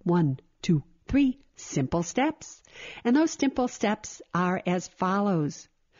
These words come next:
You are to live below your means, but within your needs.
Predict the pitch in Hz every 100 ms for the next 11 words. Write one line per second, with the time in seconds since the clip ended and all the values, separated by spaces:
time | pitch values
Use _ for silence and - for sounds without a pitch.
0 | - - - 202 202 196 208 202 202 180
1 | 190 185 180 208 226 240 - 208 233 220
2 | 202 208 202 185 165 - 165 175 170 202
3 | 208 196 175 196 202 185 185 208 214 185
4 | 139 - -